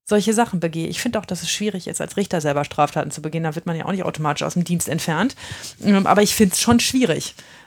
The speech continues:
ähm, Menschen beizubringen, wie man sich regelkonform verhält und selber Straftaten zu begehen, ist ein bisschen, hm.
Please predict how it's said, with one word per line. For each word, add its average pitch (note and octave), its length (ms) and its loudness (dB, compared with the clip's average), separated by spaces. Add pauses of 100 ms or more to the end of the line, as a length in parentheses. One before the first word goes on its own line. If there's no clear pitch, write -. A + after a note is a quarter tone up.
(100)
ähm, E3+ 460 -2
Menschen G3 420 4
beizubringen, F#3 640 4
wie G3+ 60 2
man F#3+ 120 4
sich F3 220 0
regelkonform F#3 600 2
verhält F3 360 0
und E3+ 120 -2
selber E3 220 0
Straftaten F3 480 -4
zu F#3+ 100 -4
begehen, G3 300 -4
ist F#3 100 -10
ein G3 80 -4
bisschen, G3 280 -2
hm. D3+ 240 -2